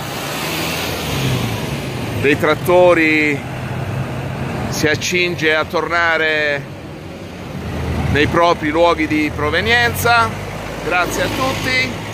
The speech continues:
grazie. Questa è la storia, grazie. Questa è la storia della nostra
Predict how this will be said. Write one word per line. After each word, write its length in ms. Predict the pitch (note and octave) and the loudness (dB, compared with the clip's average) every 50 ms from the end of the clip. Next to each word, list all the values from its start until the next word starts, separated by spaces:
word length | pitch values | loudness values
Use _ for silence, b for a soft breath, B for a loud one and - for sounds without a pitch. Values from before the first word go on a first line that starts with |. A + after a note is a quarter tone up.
| - - | -6 -2
grazie. 680 | E3 G3 A3 A3 A3 - - - A#3 A#3 A#3 A3+ G#3+ - - - - - | 0 0 2 0 0 -2 -4 -4 -2 -2 -2 -2 -4 -8 -10 -12 -12 -6
Questa 480 | - A3 A#3+ B3 B3 - - B3 A#3 A#3 | -2 0 0 0 -2 -2 -4 -2 -2 -2
è 120 | F3+ G3+ | 0 0
la 140 | A3 G#3+ G#3 | 0 0 0
storia, 680 | G3+ - - C4 C4 A#3+ G#3+ F#3+ F3 D#3+ D#3 C#3 A#2 A2+ | -2 -2 0 2 4 4 4 2 2 0 0 0 0 -2
grazie. 800 | - F#3+ A#3+ C4 C4+ B3+ C4 - C4 B3+ B3 A#3+ A3+ G3+ E3 C3 - - - - - - - - - - - - - - - | 0 2 4 4 4 2 0 -2 0 2 2 4 4 2 2 0 -4 -6 -8 -8 -8 -10 -10 -10 -10 -10 -10 -12 -12 -10 -4
Questa 340 | A3 A#3+ A3+ - - A#3 | -2 -2 -2 0 0 0
è 40 | A3+ | 2
la 120 | A#3 A#3+ A3+ | 2 2 2
storia 680 | - - B3+ B3+ B3+ B3 A#3+ A3+ A3+ A3+ A3+ A3 G#3+ G3 - - - - - - - - - - - - - - - - - - - - - - - - | 2 2 4 4 6 6 6 4 4 4 4 2 0 0 -4 -8 -12 -12 -12 -12 -12 -12 -12 -12 -12 -12 -12 -12 -12 -10 -10 -10 -10 -6 -4 -2 0 2
della 240 | - G#3 A3 A3+ A3+ | 4 4 4 4 4
nostra 640 | A3+ B3 B3 A#3 - - - A3+ A3+ A3 A3 A3 G#3+ | 4 4 2 2 0 -2 -2 0 2 2 2 2 0